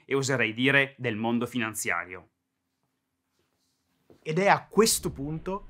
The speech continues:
Speaker 2: che succede qualcosa di inaspettato. Warren prende la sua ormai enorme ricchezza e si compra una manifattura tessile, Berkshire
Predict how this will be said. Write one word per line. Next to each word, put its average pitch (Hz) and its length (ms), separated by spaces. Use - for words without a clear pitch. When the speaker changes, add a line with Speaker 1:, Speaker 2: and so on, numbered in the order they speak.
Speaker 2:
che 180 100
succede 175 300
qualcosa 160 320
di 151 120
inaspettato. 101 880
Warren 208 600
prende 190 240
la 175 80
sua 190 220
ormai 160 520
enorme 175 500
ricchezza 120 600
e 185 100
si - 200
compra 254 520
una 175 220
manifattura 226 640
tessile, 107 520
Berkshire 170 840